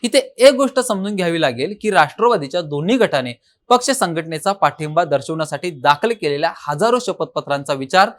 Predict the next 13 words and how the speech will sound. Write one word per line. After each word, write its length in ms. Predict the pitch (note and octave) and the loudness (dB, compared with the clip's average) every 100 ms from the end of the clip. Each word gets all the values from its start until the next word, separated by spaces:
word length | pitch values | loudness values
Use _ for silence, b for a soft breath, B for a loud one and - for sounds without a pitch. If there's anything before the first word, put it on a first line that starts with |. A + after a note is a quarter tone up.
| b b D3+ | b b -2
निवडणूक 440 | F3+ C4 C4+ G#3+ | 6 6 6 4
आयोगाने 400 | D3+ C#3 D3 F3 | 4 2 -4 -6
केलेला 460 | - D#3+ C#3 C#3+ F3 | -6 -4 -2 0 0
नाहीये, 400 | E3+ F3 D3 A#2+ b b b | 2 0 -2 -6 b b b
कारण 240 | F#3+ G#3 C#3+ - _ - | 4 4 2 -10 _ 2
शपथपत्र 480 | G#3+ A3 C4+ A3+ G3 | 4 6 4 4 -2
योग्य 320 | F#3 E3 D3 C3+ | -2 -2 0 0
आहेत 260 | C3+ F#3 | 2 0
की 240 | G#3 - A3 | 0 -2 2
नाहीत 300 | G#3+ G3 A3+ _ _ A3 | 2 0 -4 _ _ 4
ते 80 | |
मोजण्याची 600 | G3+ F3+ D#3+ G3 F#3+ D3+ | 4 4 0 -2 -2 -4
यंत्रणा 400 | C#3+ D3 A#3 G3 | -4 0 0 2